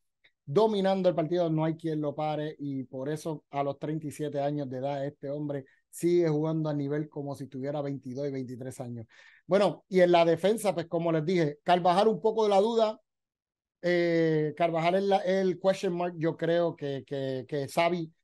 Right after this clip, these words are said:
debe intentar explotar esa área, y obviamente entre Valde, Sergi, eh, Sergi Roberto, eh, y posiblemente hasta Gavi, van a estar presionando por esa área para intentar.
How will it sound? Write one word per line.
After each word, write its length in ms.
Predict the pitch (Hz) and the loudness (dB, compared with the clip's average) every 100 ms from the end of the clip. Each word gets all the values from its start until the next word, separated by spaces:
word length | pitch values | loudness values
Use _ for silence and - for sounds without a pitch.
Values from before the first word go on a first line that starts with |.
| _ - | _ -4
debe 280 | 135 220 233 | 2 2 2
intentar 540 | 202 175 165 170 175 | 0 0 2 2 2
explotar 500 | 160 160 151 143 151 | -2 -2 -2 -2 0
esa 320 | 151 151 143 175 | -2 -2 0 2
área, 200 | 180 165 | 2 0
y 80 | |
obviamente 400 | 151 160 165 170 | 0 0 0 -2
entre 280 | 170 151 143 | -6 -6 -4
Valde, 420 | 139 165 165 165 | 0 0 0 -2
Sergi, 400 | 160 151 139 143 143 | -2 -4 -4 -6 -4
eh, 220 | 143 135 | -4 -4
Sergi 280 | 143 131 135 | -6 -6 -4
Roberto, 600 | 135 165 170 180 180 - _ _ _ _ _ | -2 -2 0 -2 -2 -6 _ _ _ _ _
eh, 400 | 160 160 151 147 147 | 0 2 4 2 0
y 100 | 185 | -2
posiblemente 520 | 175 185 214 240 247 | -2 -2 -2 0 0
hasta 200 | 254 214 | 2 2
Gavi, 340 | 202 254 151 - | 2 2 -2 -10
van 240 | - 151 185 | -4 0 2
a 60 | |
estar 240 | 196 190 185 185 - | 0 0 0 0 -4
presionando 580 | - 175 170 156 165 180 | 0 0 0 -2 -2 -4
por 140 | 147 165 | -4 -4
esa 260 | 165 160 | 0 2
área 200 | 180 180 | 2 2
para 160 | 160 156 | 0 -2
intentar. 520 | 143 143 139 220 220 | -2 -4 0 0 0